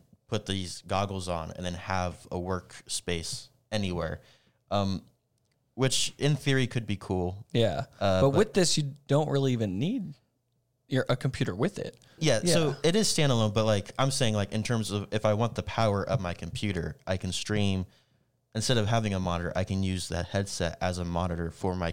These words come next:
Speaker 1: computer.
Speaker 2: Right,
Speaker 1: And then
Speaker 2: right.
Speaker 1: run all the same, you know, editing and thing, applications
Speaker 2: Absolutely,
Speaker 1: that I
Speaker 2: yeah.
Speaker 1: normally would.
Speaker 2: Yeah.
Speaker 1: But yeah, you can use it completely standalone with its own built-in apps and everything. Uh,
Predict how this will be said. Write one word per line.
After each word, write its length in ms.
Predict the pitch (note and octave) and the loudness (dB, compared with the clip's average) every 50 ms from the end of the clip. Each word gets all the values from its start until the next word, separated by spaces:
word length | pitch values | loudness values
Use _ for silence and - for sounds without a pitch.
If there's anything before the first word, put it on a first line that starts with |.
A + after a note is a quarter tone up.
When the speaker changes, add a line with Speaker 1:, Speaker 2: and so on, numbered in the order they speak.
| - - - | -4 -6 -6
Speaker 1:
computer. 480 | - F2 F2 - - - E2+ E2+ F2 | -8 -8 -8 -6 -6 -4 -2 -2 0
Speaker 2:
Right, 420 | E2+ D#3 C3+ B2+ G#2+ - - - - - | 2 4 4 4 4 2 -2 -8 -8 -4
Speaker 1:
And 120 | - - - | -2 0 0
then 80 | F#2+ | 0
Speaker 2:
right. 80 | F#2 F#2 | 0 0
Speaker 1:
run 180 | F#2+ F#2+ F#2 F2+ | 0 0 0 0
all 140 | E2+ F2 | -2 -2
the 100 | E2+ F2+ | -2 -4
same, 400 | - - - E2 E2+ E2+ E2+ D#2+ - - | -6 -4 -4 -4 -4 -4 -6 -8 -10 -12
you 100 | - F2+ E2+ | -10 -8 -6
know, 200 | E2 D#2+ D#2+ F2 - _ _ _ _ _ _ _ _ | -4 -4 -6 -8 -12 _ _ _ _ _ _ _ _
editing 400 | - F#2+ F#2 F2+ F2 F2 E2+ E2+ | -2 -2 -2 -2 -2 -2 -2 -2
and 100 | E2+ F2 | -4 -6
thing, 300 | - F2 E2+ E2+ - - - - | -6 -8 -8 -8 -10 -12 -10 -8
applications 400 | F#2 F2+ F#2 F2 - F2+ F2 D3 C3+ | -6 -6 -6 -4 -2 0 0 2 2
Speaker 2:
Absolutely, 320 | - - A#2 G2 F2+ C3+ | 0 0 -2 0 2 2
Speaker 1:
that 40 | C#3+ | 2
I 40 | C3 | 2
Speaker 2:
yeah. 60 | - | 0
Speaker 1:
normally 200 | - F2+ F2 F2+ | -2 -4 -4 -2
would. 160 | E2+ E2+ - - - - | -4 -4 -6 -10 -10 -8
Speaker 2:
Yeah. 220 | A#2 G2 - D3 - _ _ - | -6 -6 -6 -8 -12 _ _ -4
Speaker 1:
But 80 | B2 C#3+ | 0 2
yeah, 100 | D3 A2+ | 2 4
you 140 | A#2 B2+ | 2 2
can 80 | C3+ D3 | 2 2
use 100 | D3 A#2+ | 2 2
it 40 | A#2 | 0
completely 260 | A2 G#2 C3 A#2+ A2 | 0 0 0 0 0
standalone 540 | G2+ - A2+ G#2 G2+ F#2+ F#2+ F#2+ F#2+ G2 F#2+ | 0 0 0 0 2 2 2 2 2 2 2
with 200 | F#2+ F2+ - - | 0 -2 -2 -4
its 160 | F#2+ F#2 - | -6 -4 -2
own 180 | G#2 G2 G2 F#2+ | 0 0 0 0
built-in 340 | F2+ F#2 F#2 - - F#2 F2 | 0 -2 -2 -2 -2 -4 -2
apps 320 | - F2 F2 F#2 - - - | -2 -2 -2 -2 -4 -4 -4
and 80 | F#2 | -4
everything. 480 | F2 E2+ F2+ F2 - - F2 F2 F2 - - - - - _ _ _ - | -4 -2 -4 -6 -4 -4 -4 -4 -4 -6 -10 -18 -20 -20 _ _ _ 0
Uh, 300 | G2+ G2+ F#2+ F#2 F#2 | 2 2 2 2 2